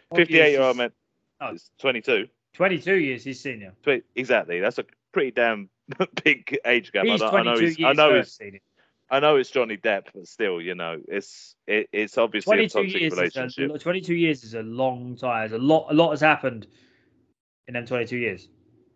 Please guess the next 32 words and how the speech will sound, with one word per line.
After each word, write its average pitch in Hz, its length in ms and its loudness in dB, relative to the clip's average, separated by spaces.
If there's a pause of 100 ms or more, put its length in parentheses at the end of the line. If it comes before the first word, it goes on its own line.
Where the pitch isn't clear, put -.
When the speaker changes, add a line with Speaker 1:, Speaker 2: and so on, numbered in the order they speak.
(200)
Speaker 2:
Yeah, 85 240 -2 (200)
I 107 120 2
feel 120 160 0
like 104 220 2
Johnny 98 200 -2
Depp 90 240 0
probably 85 320 -2
would 80 100 -10
just 82 240 -10
be, 82 200 -6 (160)
they, 92 120 4
they 98 200 4
just, 104 200 -2
they'd 101 220 2
obviously 98 400 -2
both 90 280 -2
just - 180 -12
be 87 80 -6
better 82 260 0
off 80 140 -6
without 80 300 0
each 78 140 -12
other 76 360 -4
and 78 360 -4
Speaker 1:
Oh, 156 160 4
Speaker 2:
moving 78 160 -4
on 80 200 -4
from 73 120 -12
each 73 160 -8
other. 73 300 0
Speaker 1:
hundred 80 340 2 (120)
percent. 92 200 -14